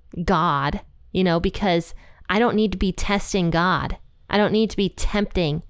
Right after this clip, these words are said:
him." And so to me, it kinda sounds like all of these things that Satan is tempting Jesus with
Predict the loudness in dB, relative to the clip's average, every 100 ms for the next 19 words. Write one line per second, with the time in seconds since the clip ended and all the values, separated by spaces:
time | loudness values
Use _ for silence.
0 | -16 -4 -2 -2 -6 -12 _ -20 -14 -10
1 | -10 -12 -14 -2 0 2 2 2 0 0
2 | 0 0 0 -2 -2 0 0 0 0 -2
3 | -4 -2 2 4 2 0 -2 0 0 2
4 | 0 0 -2 0 0 0 0 0 0 -4
5 | -2 0 2 0 2 0 0 -2 0 0
6 | -2